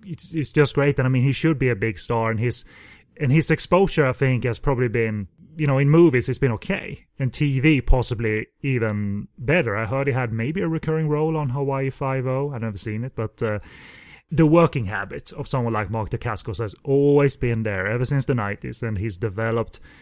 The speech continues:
I think, his acting skills. I think his acting skills are quite suitable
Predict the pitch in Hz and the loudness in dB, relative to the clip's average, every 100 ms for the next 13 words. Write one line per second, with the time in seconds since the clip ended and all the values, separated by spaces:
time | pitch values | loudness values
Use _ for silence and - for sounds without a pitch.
0 | - _ _ 113 120 98 101 143 - 147 | -20 _ _ -8 -6 -6 -4 -4 -2 -2
1 | - 143 139 143 127 104 101 107 101 117 | 0 2 2 2 -2 -4 -4 -6 -6 -6
2 | - 117 104 - 113 - - 107 107 113 | -6 -6 -6 -4 -4 -4 -4 -4 -4 -2
3 | 110 104 | 0 -2